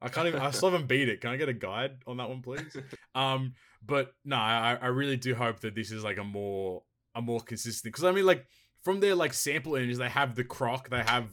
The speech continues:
Speaker 1: Kid, and they also have Kaido, all
Speaker 2: Mm-hmm.
Speaker 1: in, like, Treasure Cruise art style as well. So, like, maybe that, maybe that alludes to something, like, going forward. I don't know,
Speaker 2: It's just
Speaker 1: but I
Speaker 2: crazy
Speaker 1: think
Speaker 2: to think that, like,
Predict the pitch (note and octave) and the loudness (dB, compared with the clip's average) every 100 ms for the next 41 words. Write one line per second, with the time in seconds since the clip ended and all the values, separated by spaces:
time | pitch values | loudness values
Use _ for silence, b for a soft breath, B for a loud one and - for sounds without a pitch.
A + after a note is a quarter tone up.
0 | - _ _ - C3 A2+ A2 A#2+ A#2+ A2 | -16 _ _ 0 2 2 -2 -2 -2 -2
1 | A2 - - A2+ A2+ G2 F2+ b b b | -4 -4 -2 0 0 -2 -4 b b b
2 | - C3+ C3 C3 B2+ B2 A2+ - C#3 B2 | -2 2 2 2 0 0 -2 0 0 0
3 | B2 C3 B2 - A2 A#2+ - B2 A2+ G2+ | 0 -2 -2 -4 -4 -4 -2 0 -2 -2
4 | G2+ A2+ G2 E2+ A#2+ A#2 A2+ A#2 - b | -4 -4 -4 -4 -4 0 2 0 -4 b
5 | b b b G#2 A2+ D3 E3 F3+ F3 - | b b b 0 2 2 0 -4 -4 -10
6 | _ _ _ _ _ _ _ _ - D3+ | _ _ _ _ _ _ _ _ 2 2
7 | D#3 - - C3+ A2+ C3 C#3+ D#3 E3 - | 2 -2 -18 -18 -2 4 6 6 4 4
8 | D#3 D#3 D#3 F3 C3 - F3+ E3 E3+ E3+ | 0 2 0 0 -4 0 2 2 -2 -4
9 | D3 D#3+ C#3+ E3+ E3+ - F3 F3+ F3+ - | -2 0 2 0 0 2 4 6 2 -2
10 | _ _ C#3 C3+ A2+ F#2+ B3+ - B2 D#3 | _ _ 2 4 2 0 0 2 4 4
11 | F#3 D3+ C3+ C3 A#2 A#2+ A#2 A#2+ A2 | 4 2 2 0 2 0 2 4 2